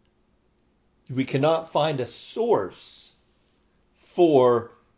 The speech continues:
that energy that eventually becomes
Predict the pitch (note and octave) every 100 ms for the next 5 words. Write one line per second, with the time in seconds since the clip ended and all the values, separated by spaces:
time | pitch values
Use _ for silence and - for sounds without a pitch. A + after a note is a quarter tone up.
0 | _ _ _ _ B2 B2+ C3 B2+ - _
1 | _ _ _ _ _ _ _ _ _ _
2 | _ _ - D3+ F#3 F3 A2+ B2 A#2+ D3
3 | - _ _ _ _ _ _ _ _ _
4 | _ _ - A2+ A2+ - _ _ _ _
5 | _ _ _ _ B2 A#2 D3+ E3+ E3+ -
6 | C3 A2+ A2+ - - F#3 A#2+ A2+ A2+ -